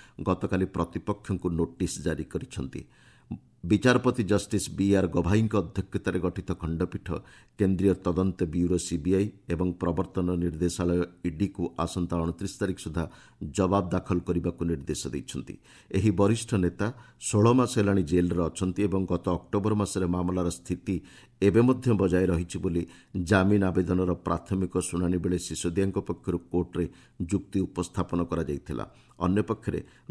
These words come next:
ଦିଲ୍ଲୀର ଏକ ଅଦାଲତ ସିସୋଦିଆଙ୍କ ବିଚାର ବିଭାଗୀୟ ହେଫାଜତକୁ ବାଇଶ ତାରିଖ ପର୍ଯ୍ୟନ୍ତ ବୃଦ୍ଧି କରିଛନ୍ତି। ମୁମ୍ବାଇ ପୁଣେ ଏକ୍ସପ୍ରେସ୍ ୱେରେ ଦୁର୍ଘଟଣାରେ ପ୍ରାଣ ହରାଇଥିବା ବ୍ୟକ୍ତିଙ୍କ ନିକଟ ସମ୍ପର୍କୀୟଙ୍କ ଲାଗି ମହାରାଷ୍ଟ୍ର ସରକାର ପାଞ୍ଚ ଲକ୍ଷ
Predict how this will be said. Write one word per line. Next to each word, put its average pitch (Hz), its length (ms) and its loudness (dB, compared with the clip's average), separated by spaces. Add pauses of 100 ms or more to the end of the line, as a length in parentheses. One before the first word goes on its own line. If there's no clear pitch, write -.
(120)
ଦିଲ୍ଲୀର 92 340 2
ଏକ 90 120 -2 (120)
ଅଦାଲତ 98 320 0
ସିସୋଦିଆଙ୍କ 90 640 -2 (120)
ବିଚାର 90 300 0
ବିଭାଗୀୟ 82 520 -2
ହେଫାଜତକୁ 90 540 -2 (380)
ବାଇଶ 90 400 0
ତାରିଖ 95 240 -2 (160)
ପର୍ଯ୍ୟନ୍ତ 87 400 -4 (140)
ବୃଦ୍ଧି 98 320 -8
କରିଛନ୍ତି। - 580 -8 (300)
ମୁମ୍ବାଇ 120 420 10 (100)
ପୁଣେ 120 280 6
ଏକ୍ସପ୍ରେସ୍ - 480 2
ୱେରେ 107 340 6
ଦୁର୍ଘଟଣାରେ 101 760 2
ପ୍ରାଣ 92 160 2 (120)
ହରାଇଥିବା 98 380 2
ବ୍ୟକ୍ତିଙ୍କ 90 440 -2 (160)
ନିକଟ 90 260 -2 (160)
ସମ୍ପର୍କୀୟଙ୍କ 95 600 -2
ଲାଗି 92 240 0
ମହାରାଷ୍ଟ୍ର 90 540 -2
ସରକାର 87 420 -4 (420)
ପାଞ୍ଚ 90 320 2
ଲକ୍ଷ 107 260 -2